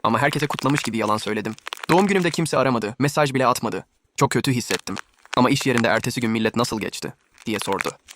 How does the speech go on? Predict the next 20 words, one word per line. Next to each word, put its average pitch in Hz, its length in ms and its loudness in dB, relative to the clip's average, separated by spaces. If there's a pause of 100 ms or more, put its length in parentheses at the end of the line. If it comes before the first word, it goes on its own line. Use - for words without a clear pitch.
(160)
Ben 180 140 4
de 175 60 4
"Çok 185 200 2
güzeldi, 113 340 0
ailem 139 300 2
sürpriz 135 300 -2
yaptı." 123 200 0
falan 127 280 2
dedim. 110 220 -4 (280)
Halbuki 185 340 4
bütün 185 200 2
gün 175 120 4
tek 165 180 0
başıma 156 240 4
oturup 147 260 -2
pizza 151 240 0
söyledim 123 360 2
ve 123 60 2
film 139 200 2
izledim. 113 300 -2